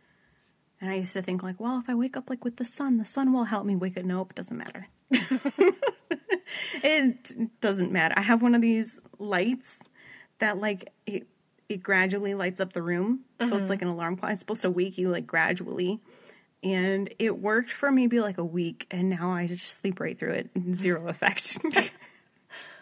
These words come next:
Speaker 2: Wow.
Speaker 1: I'll wake up, like, as it's turning off. <laughs>
Speaker 2: Oh, wow. <laughs>
Speaker 1: And I'm just like, "You were zero help," and then I just go back to sleep.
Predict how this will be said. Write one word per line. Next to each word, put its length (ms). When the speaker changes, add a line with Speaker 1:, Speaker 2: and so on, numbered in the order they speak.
Speaker 2:
Wow. 420
Speaker 1:
I'll 200
wake 260
up, 220
like, 260
as 240
it's 180
turning 320
off. 400
<laughs> 460
Speaker 2:
Oh, 160
wow. 400
<laughs> 60
Speaker 1:
And 160
I'm 160
just 160
like, 160
"You 140
were 100
zero 380
help," 380
and 100
then 100
I 120
just 160
go 80
back 160
to 60
sleep. 280